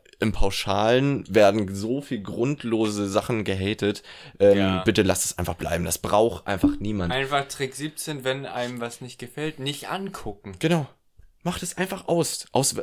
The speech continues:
Speaker 1: aus welchem Medium auch immer ihr es bekommt. Ob es aus dem Internet ist, ob es von einer Person ist, von der ihr es hört. Sprecht die, sprecht einfach nicht mehr pe-, mit der Person. Lasst die einfach in Ruhe, lasst die Person ihr Ding machen. Ähm, es nervt.
Speaker 2: Ja.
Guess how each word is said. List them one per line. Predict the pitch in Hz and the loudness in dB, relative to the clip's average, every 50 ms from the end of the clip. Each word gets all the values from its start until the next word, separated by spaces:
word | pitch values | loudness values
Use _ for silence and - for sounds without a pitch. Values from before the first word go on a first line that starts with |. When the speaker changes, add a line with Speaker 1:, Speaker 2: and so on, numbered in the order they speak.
| - - | -4 0
Speaker 1:
aus | - 139 143 - | 0 0 2 2
welchem | - 151 185 - - 190 160 147 | 2 2 2 2 0 0 2 4
Medium | 151 165 185 190 175 185 175 170 | 4 4 4 4 4 4 4 4
auch | - - 135 - - | 4 2 0 0 2
immer | - 151 165 160 139 | 2 4 4 4 4
ihr | 127 147 | 4 2
es | 143 - | 2 2
bekommt. | - 143 - 139 120 107 - - - - - - | -2 0 2 2 2 2 0 -6 -12 -14 -6 0
Ob | - 120 - - | 0 0 2 2
es | 110 104 | 0 0
aus | 101 - 98 - | 0 0 0 -2
dem | 95 - | -4 -4
Internet | - 156 175 175 151 143 131 123 | -2 -2 0 0 -2 -4 -2 -2
ist, | 123 135 - - - - - | -2 -4 -4 -8 -14 -8 0
ob | - 117 - | 0 0 0
es | 123 - - | 0 -4 -4
von | - - 127 117 | -2 0 2 2
einer | 110 107 | 2 2
Person | - - - 127 107 98 104 135 165 190 180 | 2 0 -2 -2 -2 0 2 2 2 2 2
ist, | - 156 - - | 0 -2 -4 -4
von | - 131 123 | -4 -2 2
der | 131 127 123 | 4 4 4
ihr | 123 123 | 4 4
es | 127 - - | 2 0 2
hört. | 147 143 - - - - 151 - | 0 0 0 -2 -14 -20 -14 -8
Sprecht | - - - - - 233 - - | -8 -6 -4 -2 -4 -4 -4 -6
die, | 185 175 - | -8 -6 -6
sprecht | - - - - 220 240 - - | -6 -6 -4 -4 -4 -6 -4 -2
einfach | 147 131 110 | 0 2 2
nicht | 110 113 | 2 2
mehr | 113 101 | 0 -2
pe-, | 95 - 107 - - | -2 -2 -4 -4 -4
mit | 117 110 | -2 -2
der | 120 98 | -2 -2
Person. | - 110 98 92 98 95 90 - - - | 0 0 -2 0 0 -2 -4 -6 -8 -6
Lasst | 143 165 214 - - - | -4 -4 -4 -4 -4 -4
die | - | -2
einfach | - 170 170 175 160 | -2 -2 -4 -4 -4
in | - 151 160 | -2 -2 0
Ruhe, | 156 165 180 175 | 2 2 2 2
lasst | 151 127 160 170 175 - - - | 2 0 -2 -4 -4 -10 -6 -6
die | 165 | -6
Person | - 165 147 131 143 147 123 | -4 -4 -4 -2 -2 -2 0
ihr | 131 139 | 0 0
Ding | 135 147 147 143 | 0 0 -2 -2
machen. | 135 139 - - 151 147 143 - - - - - - - - | -2 -4 -4 -4 -4 -4 -4 -8 -16 -20 -20 -20 -20 -10 -4
Ähm, | - 123 131 131 131 - - _ - | -2 -2 0 -2 -4 -6 -8 _ -8
es | - 131 - - | -6 -4 -2 0
nervt. | 131 131 123 98 - - - - _ - | 0 0 0 0 -4 -8 -16 -18 _ -12
Speaker 2:
Ja. | - 123 | -10 -8